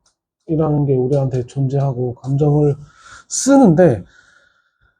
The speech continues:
감정이 혼자서도 생겨요.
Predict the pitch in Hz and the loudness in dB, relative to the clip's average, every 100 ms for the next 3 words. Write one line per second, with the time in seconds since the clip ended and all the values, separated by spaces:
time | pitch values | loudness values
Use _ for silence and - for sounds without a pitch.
0 | _ _ - 156 214 233 233 233 226 226 | _ _ 0 4 6 6 6 4 2 0
1 | 226 220 - _ _ _ _ _ _ _ | 0 -2 -6 _ _ _ _ _ _ _
2 | _ _ _ _ _ _ _ _ - _ | _ _ _ _ _ _ _ _ -20 _
3 | _ _ _ _ _ _ _ _ 262 180 | _ _ _ _ _ _ _ _ 6 6
4 | 147 262 285 269 196 180 240 156 98 | 4 4 4 2 -2 0 0 0 -4